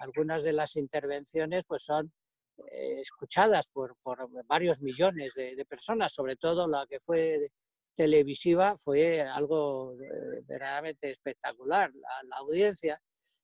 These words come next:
eh, es más, el, el, la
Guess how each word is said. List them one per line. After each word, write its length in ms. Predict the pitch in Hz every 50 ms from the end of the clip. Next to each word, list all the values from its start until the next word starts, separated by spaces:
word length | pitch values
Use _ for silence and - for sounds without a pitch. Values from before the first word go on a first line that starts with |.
| _ _
eh, 280 | - - - - - -
es 200 | - 143 135 147
más, 280 | 165 175 185 185 - -
el, 180 | 143 123 123
el, 800 | 135 - 135 135 123 131 135 - 151 147 147 - - - 143 139
la 520 | 139 135 131 131 127 127 123 120 123 139